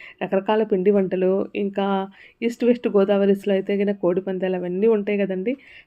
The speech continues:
సంక్రాంతి పండగ అంటే పల్లెటూరులోనే చేసుకోవాలండి, చాలా బాగుంటది. అందరింట్లో ఆడపిల్లలు వచ్చేస్తారు. అసలు ఇంట్లో ఆడపిల్ల ఉన్నదంటే గిన అందమే డిఫరెంట్గా ఉంటది కదా.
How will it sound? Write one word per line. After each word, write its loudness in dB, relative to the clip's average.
సంక్రాంతి 0
పండగ -2
అంటే -4
పల్లెటూరులోనే -2
చేసుకోవాలండి, -2
చాలా 0
బాగుంటది. -2
అందరింట్లో 2
ఆడపిల్లలు 0
వచ్చేస్తారు. -2
అసలు -2
ఇంట్లో 0
ఆడపిల్ల 0
ఉన్నదంటే 0
గిన 0
అందమే -2
డిఫరెంట్గా -2
ఉంటది -8
కదా. -4